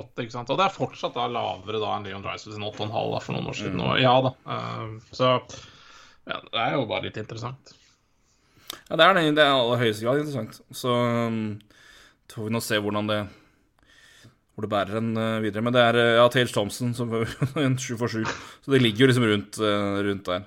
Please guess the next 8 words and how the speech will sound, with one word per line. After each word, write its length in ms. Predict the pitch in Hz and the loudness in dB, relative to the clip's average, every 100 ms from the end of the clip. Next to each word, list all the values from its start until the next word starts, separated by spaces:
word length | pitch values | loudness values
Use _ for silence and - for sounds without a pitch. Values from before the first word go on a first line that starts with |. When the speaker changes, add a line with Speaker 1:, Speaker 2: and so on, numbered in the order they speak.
| _ | _
Speaker 2:
Så, 180 | - 110 | -10 -4
um, 960 | 110 107 107 104 101 101 98 95 95 101 _ _ - - - - _ _ | -2 0 0 0 -2 -4 -4 -6 -8 -14 _ _ -20 -20 -20 -20 _ _
men, 200 | - 123 | -4 0
eh, 320 | 123 123 120 113 | 2 2 2 2
det 80 | 156 | 2
ble 100 | 220 | 4
mye 180 | 233 | 4
lønn 240 | 226 240 | 4 4